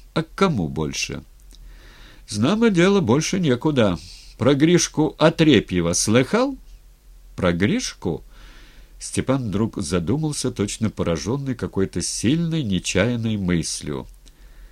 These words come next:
«Слыхал про Гришку, слыхал.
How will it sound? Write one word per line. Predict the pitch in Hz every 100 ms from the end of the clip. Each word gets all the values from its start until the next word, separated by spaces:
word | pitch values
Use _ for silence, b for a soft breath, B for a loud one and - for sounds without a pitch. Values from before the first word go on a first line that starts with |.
| b b -
«Слыхал | - - 143 196 - 135 117 113 113 -
про | - 117
Гришку, | 117 123 123 117 - - 113 120
слыхал. | - - 101 165 - 92 90 90 90